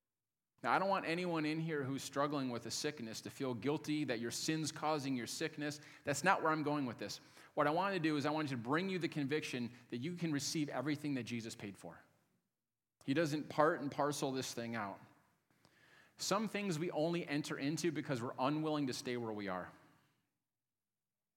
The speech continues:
You can sit and hear doctrine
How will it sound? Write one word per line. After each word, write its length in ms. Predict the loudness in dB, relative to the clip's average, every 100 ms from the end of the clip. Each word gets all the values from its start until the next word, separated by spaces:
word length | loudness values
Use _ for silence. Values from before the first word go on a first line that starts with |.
| _ _ _ _ _ _ _ _ -20 _ -2
You 120 | 2
can 160 | 2
sit 340 | 2 2 0 0
and 100 | -2
hear 200 | 0 2
doctrine 580 | 4 2 2 -4 -2